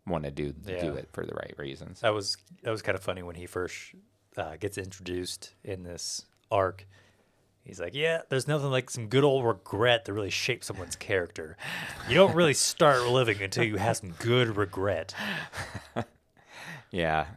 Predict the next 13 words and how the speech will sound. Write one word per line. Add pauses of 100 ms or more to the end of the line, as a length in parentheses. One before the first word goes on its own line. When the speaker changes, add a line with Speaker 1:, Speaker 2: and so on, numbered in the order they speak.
(140)
Speaker 1:
Yep.
So
he
was
my
favorite. (100)
Did
you
have
a
least
favorite
scene?